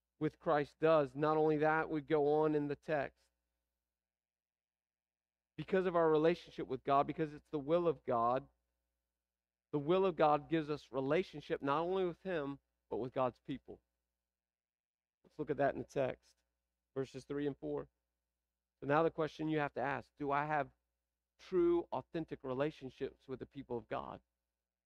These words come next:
Like, if you were to write someone a letter in this congregation, Powell's Chapel, could you write these words? 'Cause this is the relationship that my relationship with Jesus gives me with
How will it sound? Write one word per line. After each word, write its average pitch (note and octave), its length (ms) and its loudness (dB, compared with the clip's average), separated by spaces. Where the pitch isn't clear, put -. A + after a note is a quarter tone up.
Like, D#3+ 120 0
if D#3+ 100 0
you G3 140 -2
were G#3 100 6
to F3+ 320 0
write E3+ 340 4
someone G3+ 360 2
a F#3 60 4
letter E3 580 4
in A3+ 480 6
this G#3+ 300 4
congregation, F#3 960 0
Powell's F3+ 420 0
Chapel, E3 300 0
could E3 200 -8
you E3+ 120 -10
write E3+ 240 2
these D3+ 240 -4
words? A2+ 260 -6
'Cause D#3 120 -6
this G3+ 200 -2
is A#3 100 -12
the B3 100 4
relationship A#3 920 2
that - 200 2
my E3 200 4
relationship A#3+ 680 4
with G3 220 4
Jesus G3+ 480 -4
gives A3 280 4
me G3 140 4
with F#3+ 260 4